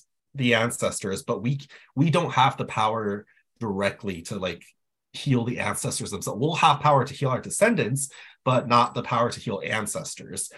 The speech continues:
The best we can do is by living a, a life of merits, we contribute to the karmic conditions that will then benefit our ancestors." So that's kind of where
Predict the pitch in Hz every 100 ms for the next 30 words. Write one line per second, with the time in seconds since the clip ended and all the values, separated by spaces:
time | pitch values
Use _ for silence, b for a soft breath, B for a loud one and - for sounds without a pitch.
0 | B B 117 117 143 151 - 123 131 107
1 | 131 127 104 107 107 104 - 113 104 -
2 | B B - 123 147 139 120 113 107 101
3 | - 120 104 117 123 98 113 107 92 -
4 | 123 139 131 - 165 139 71 - - -
5 | - 120 - 120 104 101 107 90 - 90
6 | 90 - 98 90 - _ b b b -
7 | 120 107 101 92 82 - 104 85 98 85
8 | - - - 85 87 87 73 78 - 73
9 | - 76 - - - B B B - 131
10 | 127 147 - 196 190 156 107 113 113 -